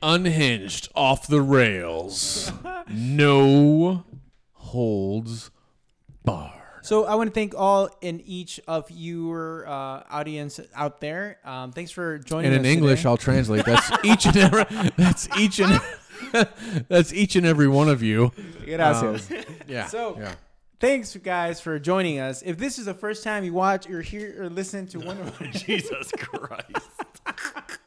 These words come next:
Speaker 2: Cut.
Speaker 3: <laughs> No.
Speaker 1: I told you it seemed like it's been a really long time. You're like, "Ah, it's been, like, a week."
Speaker 3: It has
Speaker 1: Oh,
Speaker 3: been a
Speaker 1: yeah,
Speaker 3: week.
Speaker 1: it's like riding a bike.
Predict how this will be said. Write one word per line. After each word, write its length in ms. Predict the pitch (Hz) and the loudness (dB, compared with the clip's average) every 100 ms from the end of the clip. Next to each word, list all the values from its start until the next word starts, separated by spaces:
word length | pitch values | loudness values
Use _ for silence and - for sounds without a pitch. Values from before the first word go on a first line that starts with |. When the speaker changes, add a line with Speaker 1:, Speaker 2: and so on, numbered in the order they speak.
| - - 311 277 196 - | -20 -20 -20 -18 -18 -2
Speaker 2:
Cut. 300 | 240 285 269 - - _ | 0 2 -2 -10 -20 _
Speaker 3:
<laughs> 560 | 302 320 311 294 285 - - 214 - - _ _ _ _ _ _ _ - | -12 -10 -10 -10 -14 -18 -20 -20 -20 -20 _ _ _ _ _ _ _ -16
No. 380 | 127 - 139 98 _ _ - - 622 - - 523 - - 466 - 392 - - - _ - - 302 339 233 - | -16 -14 -16 -18 _ _ 0 2 2 -4 -12 -18 -20 -14 -16 -14 -20 -18 -18 -18 _ -20 -18 -14 -14 -14 -4
Speaker 1:
I 140 | 165 | -2
told 340 | 156 175 175 156 | 2 4 4 6
you 160 | 160 | 4
it 120 | 143 | 4
seemed 280 | - 151 147 | 2 0 0
like 200 | 143 131 | 0 0
it's 120 | 131 | -4
been 200 | - 135 | 0 0
a 80 | 135 | 2
really 560 | 123 117 135 131 131 123 | 0 2 4 4 4 2
long 400 | 123 123 120 117 | 4 4 2 0
time. 400 | - 120 113 113 | -2 -2 -2 -2
You're 80 | 202 | -2
like, 100 | 277 | -2
"Ah, 240 | 349 330 | 0 0
it's 120 | 208 123 | 0 -2
been, 200 | 135 135 | -4 -2
like, 140 | 131 | -2
a 80 | 127 | -4
week." 680 | 113 123 139 143 139 - - - - - - _ | -2 2 4 4 2 -4 -16 -16 -14 -14 -16 _
Speaker 3:
It 40 | 170 | -2
has 140 | 160 | 0
Speaker 1:
Oh, 300 | 180 185 175 | 2 4 4
Speaker 3:
been 220 | 156 147 | 2 2
a 20 | 208 | 0
Speaker 1:
yeah, 200 | 220 214 | 2 2
Speaker 3:
week. 60 | |
Speaker 1:
it's 80 | 208 | 2
like 120 | 302 | 0
riding 340 | 123 107 135 147 | 0 0 0 0
a 40 | |
bike. 960 | 110 101 127 139 143 147 139 - - | -4 -2 2 4 6 4 2 -2 -16